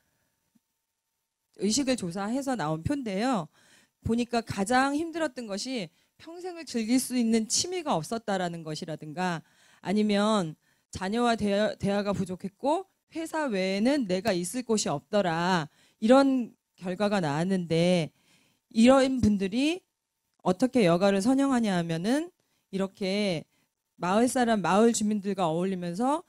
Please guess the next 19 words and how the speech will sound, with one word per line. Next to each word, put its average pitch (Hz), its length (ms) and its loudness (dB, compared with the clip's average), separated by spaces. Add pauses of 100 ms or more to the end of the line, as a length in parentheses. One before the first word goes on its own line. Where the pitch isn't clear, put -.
(160)
체험학습을 277 640 2
하거나 240 640 0 (380)
이렇게 208 200 -2
굉장히 240 480 2
즐거워들 233 600 0
하고 196 160 -8
계시죠. 190 600 0 (300)
이렇게 233 220 -2
해서 208 240 2
의견을 208 340 2
소통하거나 277 880 -2 (320)
이렇게 220 380 -2
해서 196 160 -2
이제, 165 440 -2 (140)
어, 165 160 -4
활동을 262 440 0
하고 262 260 0
있고, 185 500 2 (380)
그다음에 220 540 6